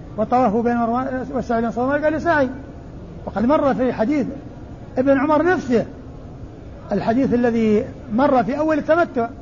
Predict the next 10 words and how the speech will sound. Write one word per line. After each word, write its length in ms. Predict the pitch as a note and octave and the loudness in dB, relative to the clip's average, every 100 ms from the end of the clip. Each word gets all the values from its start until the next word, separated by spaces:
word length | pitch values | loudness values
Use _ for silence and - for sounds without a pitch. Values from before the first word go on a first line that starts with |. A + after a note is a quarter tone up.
| - - - - - - - - - - - - D3 | -16 -18 -18 -18 -18 -18 -18 -18 -16 -16 -16 -10 0
وأن 280 | G3 A3 A3+ | 2 2 2
النبي 240 | A3+ A3 | 0 0
صلى 120 | A3 | 0
الله 120 | G3+ G3 | 0 2
عليه 40 | A3+ | 0
وسلم 140 | G#3 | 2
فعل 280 | G#3 G#3+ G3 | 2 2 2
كذا 260 | G#3 A3+ | 2 4
وطاف 360 | A3 A3+ B3+ G3 | 4 4 2 2
بالبيت 480 | A3 C4 C4+ C#4+ | 0 2 2 0